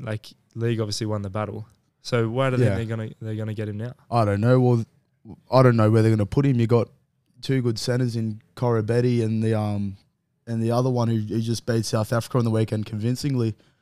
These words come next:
Speaker 2: What, they're gonna chuck him in the Wallabies side as a young boy, get him, get him a couple of games and see where he goes from there. But
Speaker 1: Yeah.
Speaker 2: what are you gonna do? Like, U-, Union's building. You got some good talent coming in there. I reckon just stay where he's at. He's in a good system at the Roosters.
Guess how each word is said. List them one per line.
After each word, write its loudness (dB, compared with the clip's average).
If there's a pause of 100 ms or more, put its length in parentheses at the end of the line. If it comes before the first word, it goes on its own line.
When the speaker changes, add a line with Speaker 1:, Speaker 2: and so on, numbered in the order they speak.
(400)
Speaker 2:
What, -4
they're -2
gonna -2
chuck -6
him -4
in -2
the -2
Wallabies 0
side 0
as -2
a -2
young 0
boy, 0 (240)
get -2
him, 0
get 0
him 0
a -2
couple -2
of -6
games 0
and -6
see -2
where 2
he 0
goes 2
from -4
there. 6
But -2 (200)
Speaker 1:
Yeah. -6 (100)
Speaker 2:
what 0
are 4
you 2
gonna -2
do? -4
Like, -2 (500)
U-, -2
Union's 2
building. 0
You 0
got -2
some -6
good -2
talent -4
coming -2
in -2
there. 0
I 2
reckon -2 (800)
just -6
stay 4
where 6
he's 4
at. 8
He's 6
in 4
a 0
good 4
system 0
at -4
the -4
Roosters. 0